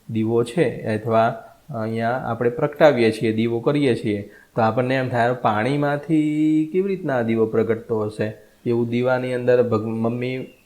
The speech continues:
ભગવાનની આરતી કરે એમાં તો નથી થતું, પણ શું કર્યું હોય? આટલે સુધી પાણી ભરેલું હોય અને ઉપર શું કર્યું હોય?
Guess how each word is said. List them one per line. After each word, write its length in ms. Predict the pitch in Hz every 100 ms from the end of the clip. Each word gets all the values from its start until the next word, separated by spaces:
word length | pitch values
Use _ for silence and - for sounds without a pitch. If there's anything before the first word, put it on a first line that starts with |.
| _ 113
ભગવાનની 400 | 117 113 120 127
આરતી 300 | 113 110 147
કરે 220 | 147 165
એમાં 260 | 123 113 120
તો 80 | 147
નથી 240 | 160 170
થતું, 280 | 156 143 131
પણ 120 | 143
શું 160 | 143 170
કર્યું 280 | 160 151
હોય? 160 | 139 147 151 - - 135
આટલે 240 | 131 151
સુધી 240 | 147 131
પાણી 320 | 147 156 160 156
ભરેલું 400 | 127 113 107 104
હોય 140 | 104
અને 180 | 110 120
ઉપર 300 | 123 123 143
શું 160 | 156
કર્યું 280 | 156 147 143
હોય? 220 | 143 147